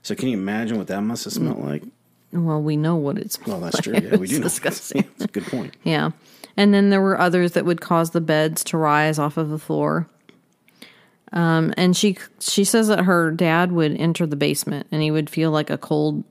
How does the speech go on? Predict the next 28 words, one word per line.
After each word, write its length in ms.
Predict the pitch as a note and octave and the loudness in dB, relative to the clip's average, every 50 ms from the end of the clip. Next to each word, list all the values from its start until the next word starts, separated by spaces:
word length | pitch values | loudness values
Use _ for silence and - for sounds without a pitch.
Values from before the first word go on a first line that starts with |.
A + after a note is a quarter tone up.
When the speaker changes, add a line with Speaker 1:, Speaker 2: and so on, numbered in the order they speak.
| _ _ _ _ _ _ - | _ _ _ _ _ _ -6
Speaker 2:
like, 240 | D#3+ D3 - - - | -4 -4 -4 -6 -8
stinking 600 | - - - - D#3 D3+ D3+ D3 - D3+ D3 C#3+ | -8 -8 -6 -4 -2 -2 -2 0 -2 -2 -2 -2
presence 500 | - - D3 C#3+ C#3+ C#3 C#3 D3+ C3+ - | -2 -2 -2 -2 -2 -2 -4 -4 -4 -6
behind 460 | - - - B2+ - - - - - - | -8 -10 -10 -8 -8 -8 -6 -6 -8 -8
him. 280 | - - C#3+ D3 C#3 _ _ _ _ _ _ _ _ _ _ _ - | -8 -10 -8 -10 -10 _ _ _ _ _ _ _ _ _ _ _ -10
Like, 140 | D3 C#3+ C3+ | -10 -8 -6
just 260 | - D3 C3+ - - | -6 -6 -6 -6 -6
feel 260 | - D#3 D3 D3 C#3 C3+ | -4 -2 -2 0 0 -2
that. 480 | C#3 D3 D3+ D3+ - _ - _ _ - _ _ _ _ _ _ _ _ _ _ _ _ _ - | -2 -2 -2 -4 -6 _ -18 _ _ -20 _ _ _ _ _ _ _ _ _ _ _ _ _ -2
And 160 | - F3 F#3 | 2 4 4
they 40 | F3+ | 6
usually 400 | F3+ F#3+ G3+ A#3 A#3+ G#3+ G3 F#3 | 6 6 6 4 4 4 4 2
wouldn't 280 | F3 E3 B2+ C3 E3+ E3 | 2 2 2 0 2 4
go 400 | E3 D#3+ D#3 D3+ D#3 D3+ - - _ _ _ _ _ _ - | 4 4 4 4 2 0 -2 -6 _ _ _ _ _ _ 2
in 200 | G3+ G3+ G3+ F#3+ | 4 4 6 6
the 60 | E3+ | 6
basement 400 | D#3 D#3+ D#3 D3+ - - C#3+ - | 4 4 4 4 2 0 -2 -2
'cause 160 | - E3+ D3 | -2 -4 -4
it 80 | - - | -2 -2
was, 160 | E3 D#3 D3 | -2 0 0
like, 160 | D#3+ D3+ - | -2 0 0
a 60 | D3+ | -2
dirt 300 | C#3+ C#3 D3 D3 C#3 - | -2 0 -2 -2 -2 -4
floor 520 | - - - D#3 D3 D3 D3 D3 C#3+ D3+ D3+ _ _ _ _ _ _ _ _ _ - | -10 -8 -4 -4 -2 -2 -2 -2 -4 -6 -8 _ _ _ _ _ _ _ _ _ -12
cellar, 480 | - - - E3 D3 C#3+ D3 D3 D3 D3 - - - | -6 -2 0 0 0 2 0 -2 -2 -4 -8 -8 -6
you 160 | D#3+ D#3+ D#3+ | -2 -2 0
know. 260 | D#3 D3 D3 D3 D3 - - | 0 0 -2 -2 -4 -8 -12
Speaker 1:
Sure. 200 | - - G3+ | -14 -10 -10